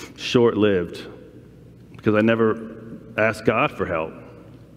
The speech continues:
I tried to rely on my own strength and willpower to quit drinking, but it was futile.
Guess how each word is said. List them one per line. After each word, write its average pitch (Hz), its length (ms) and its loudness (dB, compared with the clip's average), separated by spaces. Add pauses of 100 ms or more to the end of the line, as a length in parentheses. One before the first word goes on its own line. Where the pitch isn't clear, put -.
(680)
I - 60 -6
tried 123 200 2
to 120 60 2
rely 123 280 4
on 117 80 2
my 117 180 4
own 123 160 4
strength 117 680 0 (680)
and 101 160 4
willpower 104 520 4
to 90 80 -2
quit - 760 -2
drinking, 95 680 0
but - 100 -4
it - 40 -6
was 95 160 0
futile. 90 760 0